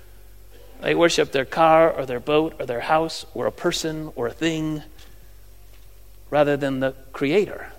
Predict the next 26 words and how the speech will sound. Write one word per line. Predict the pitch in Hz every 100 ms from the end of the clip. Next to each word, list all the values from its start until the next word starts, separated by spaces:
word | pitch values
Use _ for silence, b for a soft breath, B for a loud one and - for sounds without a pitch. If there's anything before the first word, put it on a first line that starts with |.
| -
That's | 175 208
what | 131
Paul's | - 113 -
point | - 92
was. | 82 - - - b b b
We | 160
worship | 156 147 - -
the | 170
creator. | - - 156 180 120
So, | - 196 - B B B -
angels | 185 185 160
are | 147
real. | 135 139 165 156 139 139
They're | 135
messengers. | 139 160 156 139 123 127 131
There's | 139 131
good, | 156 139
bad, | 143 139 127
spiritual | - 165 143 135
warfare | 143 143 135
going | 120 135 131 127
on. | 123 120 b b b b b b b
Uh, | - 123 117
w-, | - - 147 147
we | 147
worship, | 147 165 - 139